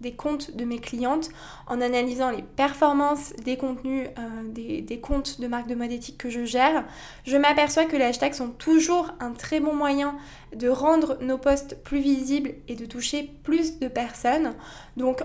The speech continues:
en tant que petite marque de mode éthique, ce serait vraiment bête de s'en priver, à condition, cependant, de respecter une règle assez simple. Tout hashtag que tu mets dans ta légende, donc à la fin de ta légende, doit être pertinent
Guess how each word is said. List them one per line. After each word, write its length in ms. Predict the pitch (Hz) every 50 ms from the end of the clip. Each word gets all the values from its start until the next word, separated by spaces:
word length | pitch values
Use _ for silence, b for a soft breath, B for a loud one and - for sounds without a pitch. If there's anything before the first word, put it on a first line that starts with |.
| - -
en 120 | 269 285
tant 200 | 285 320 339 349
que 100 | 339 330
petite 380 | 311 - 302 302 - 320 320 -
marque 280 | 294 285 285 285 285
de 100 | 269 262
mode 200 | 254 254 254 254
éthique, 280 | 262 254 - - 285 285
ce 100 | - 269
serait 240 | 247 - - 240 240
vraiment 240 | 240 254 262 277 277
bête 500 | 262 247 269 277 277 277 - - - 220
de 120 | 240 247
s'en 180 | 240 - 247 240
priver, 480 | 240 - - 247 240 233 247 262 311 320 B B B B B B B B B -
à 120 | 302 320
condition, 680 | 330 339 370 349 339 330 330 320 320 - - 311 311 277 294
cependant, 800 | - - - 302 294 302 285 277 262 254 254 262 285 302 302 - -
de 160 | 240 233 277
respecter 840 | 294 311 285 285 285 285 - 262 254 - - 277 285 285 285 - -
une 120 | 240 233 233
règle 360 | 233 240 262 277 277 - - - -
assez 320 | - 262 254 247 - - 220
simple. 680 | - - - - - 262 254 285 311 320 - - 220 - B B B B B B B B B -
Tout 180 | - - 370 370 - -
hashtag 600 | - 294 302 294 - - 311 302 302 285 - - - - -
que 80 | - 285
tu 240 | 277 277 - - 277
mets 320 | 277 277 269 269 247 - -
dans 140 | 262 262
ta 160 | 262 262 269 254
légende, 520 | 254 240 240 233 240 240 240 277 302 262
donc 200 | 247 233 220 -
à 80 | 240 226
la 80 | 226
fin 320 | 226 220 - - 294 302 311
de 140 | 302 277
ta 120 | 277 262 240
légende, 440 | 240 240 233 - 233 233 254 269 269 - B B B B B B B
doit 180 | 247 254 254
être 280 | 247 240 226 - - - - - - - -
pertinent 680 | - 294 302 320 311 - - 320 311 311 302 311 330 339